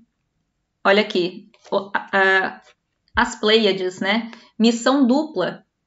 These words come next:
canalizar e elevar a humanidade, né? Eu demorei, mu-, e, e às vezes eu me pergunto se eu entendi cem por cento. Até entendi, só que ainda tem um,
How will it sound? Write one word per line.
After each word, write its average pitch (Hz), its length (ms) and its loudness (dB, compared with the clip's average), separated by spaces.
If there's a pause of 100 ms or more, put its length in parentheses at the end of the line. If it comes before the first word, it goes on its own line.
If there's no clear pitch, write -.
(180)
canalizar 220 760 4
e 247 60 4
elevar 214 380 2
a 220 60 -2
humanidade, 208 680 -2
né? 180 320 -8
Eu 302 300 6
demorei, 220 760 0 (100)
mu-, 208 300 0
e, 311 60 0
e 220 380 0
às 226 100 0
vezes 262 160 2
eu 277 60 -2
me 269 100 -4
pergunto 247 320 -2
se 262 100 -8
eu 247 40 -2
entendi 240 380 -2
cem 247 220 -2
por 233 120 -2
cento. 185 220 -6
Até 196 160 -4
entendi, 285 460 -2
só 202 220 -6
que 220 120 -2
ainda 226 280 0
tem 226 260 -4
um, 247 220 -2